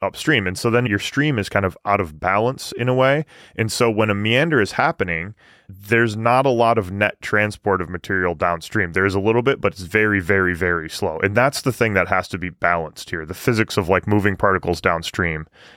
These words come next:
has to be balanced with the gradient that it's going through.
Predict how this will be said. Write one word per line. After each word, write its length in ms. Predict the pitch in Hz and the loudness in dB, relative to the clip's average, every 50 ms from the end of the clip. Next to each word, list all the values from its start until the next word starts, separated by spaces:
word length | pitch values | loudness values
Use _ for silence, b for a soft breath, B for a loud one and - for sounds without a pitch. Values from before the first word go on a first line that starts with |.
| B B | B B
has 180 | 104 101 - | -4 -2 -2
to 80 | - 104 | -4 -6
be 40 | 95 | -4
balanced 540 | 78 92 92 87 85 82 80 82 - - - | 0 0 0 2 0 -2 -4 -6 -8 -4 0
with 280 | 95 90 82 - - _ b b b | 0 0 0 -2 -6 _ b b b
the 100 | b - | b -2
gradient 560 | 82 - 98 92 87 80 80 78 - - - - - | 0 2 2 0 0 0 -4 -8 -10 -16 -20 -20 -14
that 220 | - - 90 85 | -10 -6 -4 -4
it's 220 | 87 85 - - - | -4 -4 -6 -8 -6
going 280 | - 98 87 85 82 | -4 -4 -4 -4 -4
through. 260 | - - 92 - - | -10 -14 -16 -16 -16